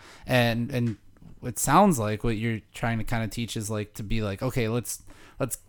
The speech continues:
blur that line. Let's, like, not make that as, as harsh of a thing," you know what I mean? Like,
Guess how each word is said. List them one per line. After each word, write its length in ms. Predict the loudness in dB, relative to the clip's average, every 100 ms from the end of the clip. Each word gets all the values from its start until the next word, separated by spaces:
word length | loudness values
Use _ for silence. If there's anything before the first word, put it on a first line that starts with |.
| 2
blur 280 | 8 10 10
that 220 | 8 4
line. 300 | 0 0 -2
Let's, 160 | -4 -2
like, 180 | -4 -4
not 500 | -12 -10 -2 0 2
make 220 | 2 2
that 140 | 2 2
as, 340 | 0 -2 -4 -6
as 120 | -6 0
harsh 220 | 2 2 0
of 100 | 2
a 60 |
thing," 380 | 4 4 2 0
you 100 | 0
know 120 | 0
what 120 | 0
I 40 | -2
mean? 300 | 0 0 -2
Like, 320 | -4 -6